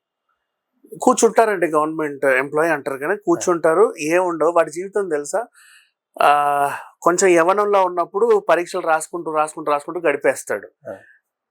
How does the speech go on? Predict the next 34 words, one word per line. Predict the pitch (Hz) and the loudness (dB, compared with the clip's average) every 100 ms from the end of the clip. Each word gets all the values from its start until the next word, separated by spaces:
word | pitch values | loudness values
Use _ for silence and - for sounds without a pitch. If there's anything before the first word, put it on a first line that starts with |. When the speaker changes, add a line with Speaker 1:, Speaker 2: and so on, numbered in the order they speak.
| - | -8
Speaker 1:
ఆ, | - - 147 | -6 -2 0
అంటే | 165 | 2
అప్పుడు | 202 139 - 156 135 | 4 2 2 0 0
ముప్పై, | 151 170 - 175 | 0 0 4 2
ముప్పై | 170 151 165 | 2 0 2
ఒకటికో | 156 165 156 208 | 2 -2 -4 -2
పెళ్ళి | 202 170 175 | 0 4 4
అవుతది. | 165 156 135 | 2 -2 -6
Speaker 2:
వాస్తవం. | 127 131 - - _ _ _ - | -4 -4 -6 -20 _ _ _ -6
Speaker 1:
అంటే | 180 190 | 0 4
యవ్వనము | 170 165 185 208 | 4 2 2 0
సరిగ్గా | 208 190 165 160 | 2 0 0 -4
ఎంజాయ్ | 156 143 | -2 -2
చేయాల. | 127 110 104 - 117 | -2 -6 -8 -12 -10
Speaker 2:
అవును. | 110 98 - | -8 -10 2
Speaker 1:
పెళ్ళైన | 190 214 233 | 4 6 4
తర్వాత | 220 214 208 220 | 2 0 2 0
వీళ్ళని | 208 196 190 | 0 0 0
పోషించడానికి | 185 185 202 208 208 196 196 214 | -2 -4 -4 -4 -2 0 0 2
వాడి | 202 170 | 0 0
జీవితం | 180 180 170 | -4 -4 -4
అంతా | 170 190 | -2 -2
తిరుగుతా | 180 160 160 165 | -2 -2 2 2
ఉంటది. | 139 120 | 0 -8
Speaker 2:
తిరుగుతా | 117 - | -12 -14
ఉంటది. | 101 _ _ _ _ _ | -20 _ _ _ _ _
Speaker 1:
ఓ | - 196 | 0 4
యాభై, | 185 185 190 202 | 6 4 4 0
అరవై | 190 190 | 0 0
ఏళ్ళు | 214 226 | 0 0
వచ్చిన | 214 220 | -2 -2
తర్వాత | 196 190 | -2 0
రిటైర్ | 190 190 214 208 | 0 0 2 2
అవుతారు | 170 - 107 | 2 -2 -10